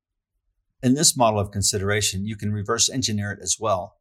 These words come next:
Your coping mechanism or addiction is in response to a loss of your ideal to manage the pain of your shame. What victim conversations are you using to avoid responsibility for being the one that initiated the separation from your ideal?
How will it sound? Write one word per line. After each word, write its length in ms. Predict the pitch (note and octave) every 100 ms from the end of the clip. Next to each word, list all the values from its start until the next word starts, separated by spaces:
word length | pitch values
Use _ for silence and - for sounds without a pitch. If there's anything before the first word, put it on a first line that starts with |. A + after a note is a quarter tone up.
| _ -
Your 120 | C3
coping 400 | - F#3+ F#3+ C#3
mechanism 540 | G2 G2+ F#2 F#2+ G#2
or 120 | G#2 A2+
addiction 480 | A2+ C3 C3+ G#2
is 160 | F#2+ F#2+
in 120 | F#2+
response 500 | G2 - A#2 A#2 A#2
to 160 | - A2
a 20 |
loss 420 | G2 A2+ D3+ D3
of 60 | G#2
your 120 | G2
ideal 400 | F#2 F2+ G2 G2+ G#2
to 140 | A2+
manage 500 | A2 A2+ B2+ C3+ - -
the 100 | G#2+
pain 380 | G2+ G2+ G2 G2+
of 120 | G2+
your 120 | G2+
shame. 540 | G2+ - A2+ F#2+ G2 - _ _ _ _ _ _ _ _ _ _
What 220 | C#3 D3
victim 340 | B2 D#3 D3 A2
conversations 720 | G#2+ G#2 G2+ - G#2+ G#2 G2
are 100 | G2
you 100 | G2
using 320 | G2+ A2 G#2
to 160 | F#2+ G2+
avoid 300 | F#2 G#2 G2+
responsibility 720 | G2 - G#2 G#2 G2+ G#2 G#2
for 180 | G#2 G2+
being 300 | F#2+ B2 A#2
the 80 | G2+
one 320 | F#2+ A2 A2+
that 100 | G2
initiated 680 | G2 G2+ G#2+ - G#2 G2 F#2
the 80 | F#2+
separation 760 | - G#2+ G#2 G#2 G2+ G2 F#2+
from 240 | - A2+
your 160 | A2 G2
ideal? 580 | F#2 F#2 B2+ A#2 F2+